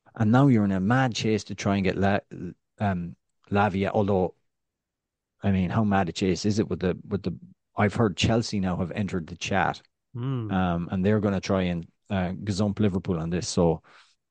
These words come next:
Speaker 1: I think circumstances changed it for Liverpool, but we don't know, uh, what Szoboszlai, McAllister, how that's gonna work out. Um, I don't, I can't evaluate it yet. It's, it's,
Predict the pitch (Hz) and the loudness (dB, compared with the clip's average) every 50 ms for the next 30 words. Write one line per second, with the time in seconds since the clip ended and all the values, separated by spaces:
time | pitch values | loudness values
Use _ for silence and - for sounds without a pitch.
0 | _ _ - 123 - - 120 - - 135 123 127 - 190 160 - - 139 113 98 | _ _ 0 2 4 4 2 4 4 4 4 4 2 0 -2 0 2 2 2 2
1 | - 87 80 - - - 101 90 85 - - - - - 92 85 85 78 82 - | 0 -4 -4 -2 0 2 2 2 2 0 -4 -4 -2 0 2 2 2 0 -2 -2
2 | - 98 87 - 113 107 131 123 101 131 135 135 - - 120 120 123 131 131 123 | -2 -2 0 0 2 2 2 4 4 4 4 4 2 0 2 2 2 4 2 2
3 | 117 104 87 95 - _ _ _ _ _ _ _ _ _ _ _ _ _ _ - | 2 0 -2 -4 -10 _ _ _ _ _ _ _ _ _ _ _ _ _ _ 0
4 | 98 92 90 85 90 98 92 - - 101 92 98 92 - 104 98 98 95 92 - | 2 2 2 2 0 -2 0 2 2 2 2 2 0 0 2 2 4 2 0 0
5 | - 95 87 - - 95 95 90 92 - - 98 92 90 85 - - 98 92 95 | -4 -6 -6 -2 0 2 2 2 0 0 2 2 2 2 2 2 0 0 0 0
6 | 92 - - - 98 92 87 82 87 85 80 - - 85 85 87 90 92 - _ | -2 -2 -2 -2 0 0 0 0 -2 -2 -2 0 0 2 2 0 -2 -4 -10 _
7 | _ _ _ _ _ _ - _ - 95 90 90 90 90 87 87 87 85 85 - | _ _ _ _ _ _ -18 _ -2 0 2 4 4 4 4 2 0 -2 -4 -8
8 | _ _ _ _ _ - 120 - 143 110 113 110 - - - - 143 135 - 120 | _ _ _ _ _ 0 4 4 4 4 2 0 -2 -2 -2 0 0 2 0 2
9 | 101 113 117 143 170 165 127 90 80 80 80 - - 76 67 - - - - 233 | 2 4 4 4 6 6 6 6 4 2 -2 -4 -6 -6 -6 -6 -4 -4 -2 -2
10 | - - - - - - - - - | 0 -2 -2 -2 -2 -10 -18 -18 -20